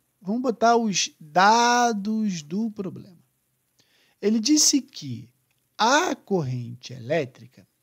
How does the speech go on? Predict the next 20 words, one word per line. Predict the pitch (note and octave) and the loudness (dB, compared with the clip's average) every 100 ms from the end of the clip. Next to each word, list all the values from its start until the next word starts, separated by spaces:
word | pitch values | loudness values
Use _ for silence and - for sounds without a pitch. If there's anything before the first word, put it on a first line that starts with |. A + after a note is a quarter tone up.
| _ _ _ _ | _ _ _ _
é | D#3 D#3+ C#3 A#2+ _ - | -4 -2 -2 -4 _ -14
de | C#3+ G3 | -6 -2
cinco | G3 - A#3+ C#4+ E4 C4 | 0 0 0 -4 -2 2
ampere | A3+ - B2 G#2+ A#2 - _ _ _ _ _ _ | 2 0 -8 -14 -16 -20 _ _ _ _ _ _
e | A#3 B3 C4+ | -2 0 2
esse | E4 E4 - | 4 4 4
circuito | - B3 A3 - E3+ D#3 - _ - | 2 2 -2 -4 -6 -6 -8 _ 0
ele | G3+ A3+ | 2 2
vai | G3+ G3 | 2 2
funcionar | F#3+ F3 E3+ - B2+ D3+ D3 C3 E3 | 0 -8 -12 -10 -8 -6 -6 -8 -12
durante | E3+ A3 G#3+ B3+ C#4+ - A#3 A3 | -6 -2 -2 -2 -4 -6 -6 -6
um | F3 C#3+ | -8 -10
tempo | - D3 D3+ F3 F3 A3+ A3+ - _ | -10 -8 -6 -8 -10 -12 -14 -16 _
de | D#3 E3 G#3 | -12 -6 -2
cinco | F3 - C#4+ E4+ | 0 0 -2 -6
minutos, | C#4+ G#3 D3 B2 - _ _ _ _ _ _ _ | -6 -6 -6 -12 -18 _ _ _ _ _ _ _
certo? | - - A2+ C3 D#3 - _ _ _ _ - | -20 -12 -8 -8 -8 -14 _ _ _ _ 0
Se | - B4 | 4 8
a | A#4 | 8
bateria | F#4 F4+ E4+ A#3 D#3 A#2 | 8 0 0 0 -2 -6